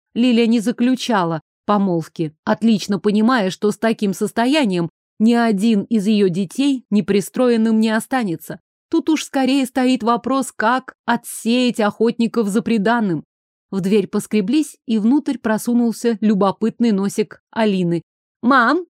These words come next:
ты очень занята". "Ужасно". "Ужасное занятие или ужасно, что я тут?" "И то, и другое". "Так что тебе надо от престарелой мамаши?" насмешливо поинтересовалась Лиля. "Мам, меня завтра пригласили покататься верхом.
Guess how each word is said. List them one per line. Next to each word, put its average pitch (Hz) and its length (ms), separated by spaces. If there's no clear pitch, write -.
ты 285 120
очень 277 320
занята". 311 460
"Ужасно". 196 840
"Ужасное 233 840
занятие 240 640
или 247 100
ужасно, 240 520
что 302 200
я 226 260
тут?" 160 240
"И 262 120
то, 233 240
и 214 60
другое". 190 560
"Так 240 200
что - 200
тебе 247 260
надо 240 460
от 226 100
престарелой 233 640
мамаши?" 214 580
насмешливо 214 680
поинтересовалась 214 1040
Лиля. 208 340
"Мам, 190 360
меня 233 400
завтра 254 380
пригласили 220 640
покататься 240 580
верхом. 233 400